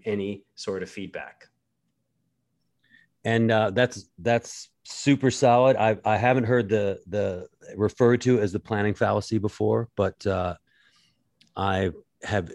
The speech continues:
Speaker 2: independently arrived at kind of the same conclusion there,
Speaker 1: <laughs>
Speaker 2: uh, 'cause I've done it, 'cause I've done it wrong a lot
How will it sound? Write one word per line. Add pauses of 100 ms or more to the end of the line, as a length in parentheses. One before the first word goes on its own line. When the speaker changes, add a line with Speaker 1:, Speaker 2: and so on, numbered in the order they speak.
Speaker 2:
independently
arrived
at (320)
kind
of
the
same
conclusion
there, (220)
Speaker 1:
<laughs>
Speaker 2:
uh,
'cause
I've
done
it,
'cause
I've
done
it
wrong
a
lot